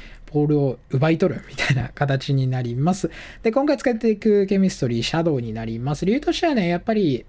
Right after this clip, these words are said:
もうペースを上げるのは間違いないと思います。ただ、まあ、加速が八十一でどのぐらいなのかっていうのは一個注目点で、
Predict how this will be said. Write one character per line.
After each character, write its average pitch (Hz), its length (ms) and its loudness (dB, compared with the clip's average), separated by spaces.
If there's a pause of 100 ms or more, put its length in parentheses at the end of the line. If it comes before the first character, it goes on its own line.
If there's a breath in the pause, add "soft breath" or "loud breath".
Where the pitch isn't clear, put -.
も 175 140 2
う - 20 -2
ペ 196 140 2
ー 311 80 0
ス 226 120 -2
を 175 40 2
上 123 160 0
げ 160 100 4
る 180 80 2
の 156 100 0
は 117 80 -2
間 123 80 -2
違 170 200 -2
い - 20 -2
な 135 100 0
い 127 80 0
と 123 60 -6
思 107 120 -8
い 98 40 -12
ま 104 120 -10
す。 - 140 -14 (460 loud breath)
た 214 140 2
だ、 185 260 2
ま 185 140 4
あ、 190 40 -2
加 180 140 2
速 262 420 2
が 247 140 2
八 220 340 2
十 240 200 2
一 240 260 -2
で 143 240 2
ど 139 100 0
の 165 120 2
ぐ 175 60 0
ら 170 100 2
い 170 40 0
な 175 120 2
の 139 100 0
か 156 140 -2
っ 151 60 -2
て 143 120 -4
い - 20 -2
う 123 40 -2
の 117 60 -6
は 117 60 -6
一 147 160 -6
個 123 180 -6
注 151 200 -2
目 139 200 0
点 110 240 -8
で、 151 300 0